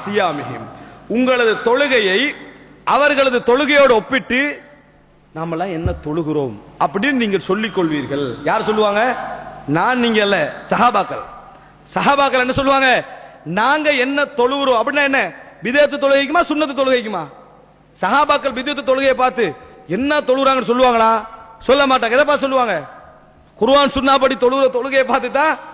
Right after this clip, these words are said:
இப்படி தொழுகிறாங்க, நாங்க இப்படி தொழலையே அப்படின்னு நினைப்பாங்க. "வ ஸியாமக்கும் மஅ ஸியாமிஹிம்", நோம்ப நோம்போட ஒப்பிட்டு ஆச்சரியப்பட்டுக் கொள்வார்கள். சொல்லிட்டு ரசூலுல்லாஹ் சொன்னாங்க, "யுஹாரிபூன அஹ்லல் இஸ்லாம்",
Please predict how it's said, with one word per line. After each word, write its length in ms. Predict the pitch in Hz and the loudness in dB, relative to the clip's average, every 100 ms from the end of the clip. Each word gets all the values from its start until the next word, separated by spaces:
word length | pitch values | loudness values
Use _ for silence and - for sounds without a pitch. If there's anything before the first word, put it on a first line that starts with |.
| - - - | -20 -20 -16
இப்படி 260 | 196 269 | -14 -10
தொழுகிறாங்க, 440 | 226 233 233 233 208 | -4 -2 0 0 0
நாங்க 140 | 196 247 | -2 -2
இப்படி 160 | 220 202 | -4 -2
தொழலையே 380 | 208 247 247 226 | 0 2 2 0
அப்படின்னு 240 | 190 254 262 | -2 -2 -2
நினைப்பாங்க. 340 | 247 226 214 160 - - - - | 0 0 -2 -4 -6 -16 -14 -6
"வ 80 | 214 | -6
ஸியாமக்கும் 560 | 254 294 302 302 311 302 | -2 0 2 0 -2 -2
மஅ 120 | 285 277 | -2 -2
ஸியாமிஹிம்", 540 | 277 294 294 269 254 147 - - - 165 | 0 0 0 0 -2 -4 -12 -18 -12 -2
நோம்ப 340 | 269 311 311 269 | 0 0 0 0
நோம்போட 340 | 294 320 311 294 | 0 2 2 2
ஒப்பிட்டு 260 | 285 311 285 | 0 -2 0
ஆச்சரியப்பட்டுக் 600 | 277 302 294 262 277 247 | 0 -2 -2 -2 -2 0
கொள்வார்கள். 440 | 254 240 220 214 147 - - - - | 2 2 2 -2 -4 -12 -20 -20 -6
சொல்லிட்டு 300 | 214 254 262 233 | -2 -2 -2 -2
ரசூலுல்லாஹ் 480 | 208 247 262 247 240 | -2 0 0 0 0
சொன்னாங்க, 300 | 226 226 202 185 160 - - - | 0 -2 0 0 -2 -6 -16 -8
"யுஹாரிபூன 680 | 180 262 247 226 202 202 202 | -4 2 2 2 -2 -2 -2
அஹ்லல் 300 | 185 175 196 170 | -2 -2 -4 -4
இஸ்லாம்", 380 | - 160 139 | -4 -2 -2